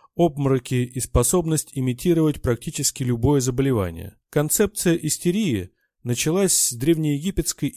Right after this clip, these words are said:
идеи о том, что если матка не закреплена, она будет блуждать по всему телу и останавливаться в определённом месте, вызывая там истерические симптомы.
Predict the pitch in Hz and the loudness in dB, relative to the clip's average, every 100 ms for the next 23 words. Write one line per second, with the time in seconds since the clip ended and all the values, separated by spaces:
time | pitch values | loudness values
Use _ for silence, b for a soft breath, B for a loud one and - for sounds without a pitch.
0 | 127 127 151 117 110 202 196 - 117 120 | -6 0 2 2 2 -2 -2 -4 -2 0
1 | 127 139 135 - 127 151 - 120 120 113 | 0 0 0 -2 0 0 0 -2 0 0
2 | 120 123 127 127 175 190 - - 135 202 | -2 -2 0 0 2 0 -4 -4 0 0
3 | 151 170 170 170 117 123 113 160 - 113 | 2 2 0 0 -2 0 4 2 4 -4
4 | - 120 113 - 190 185 165 - 127 117 | -2 -2 -2 0 2 2 0 -2 -2 0
5 | - 117 123 156 151 147 - 135 123 117 | 0 0 2 2 2 0 0 0 0 -2
6 | 117 127 123 113 110 113 92 - 190 208 | 0 0 0 -2 -4 -4 -4 -4 -4 -6
7 | _ - 123 120 120 160 185 180 170 165 | _ -4 -2 2 2 2 2 0 -4 -4
8 | 147 _ - 143 - 143 143 139 - 147 | -10 _ -10 -6 0 -2 0 -4 -4 -4
9 | 127 156 147 - 92 80 - | -4 -2 -2 -2 -4 -8 -18